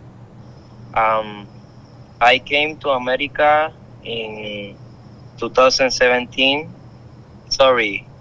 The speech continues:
in December two thousand sixteen. I first, uh, came to Florida in Gulfstream Park, and, uh,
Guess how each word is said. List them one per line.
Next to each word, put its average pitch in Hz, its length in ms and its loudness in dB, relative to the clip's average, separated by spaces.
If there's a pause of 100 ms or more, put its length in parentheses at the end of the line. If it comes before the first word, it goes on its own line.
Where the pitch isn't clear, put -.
(120)
in 113 120 -8
December 123 800 2 (1040)
two 123 100 -10
thousand 120 380 -2
sixteen. 131 720 -4 (880)
I 107 140 2
first, 117 1040 2 (760)
uh, 104 540 0 (340)
came 117 640 -2 (120)
to 104 640 -8 (400)
Florida 110 720 2 (300)
in 104 220 -10
Gulfstream 110 440 -2
Park, 98 460 -2 (1300)
and, 98 580 -2
uh, 101 720 2